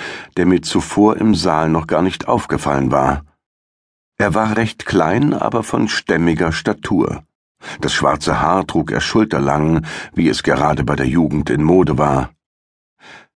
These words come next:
"Mister Doyle, ich muss dringend mit Ihnen reden",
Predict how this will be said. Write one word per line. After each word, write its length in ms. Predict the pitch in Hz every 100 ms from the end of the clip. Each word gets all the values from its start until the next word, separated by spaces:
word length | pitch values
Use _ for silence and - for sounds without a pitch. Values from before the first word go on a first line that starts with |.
| _
"Mister 300 | 117 123 -
Doyle, 580 | 139 151 107 76 58 -
ich 300 | - 107 -
muss 240 | 110 - -
dringend 640 | 101 113 78 76 73 71
mit 180 | 80 80
Ihnen 220 | 82 80
reden", 560 | 80 87 - - -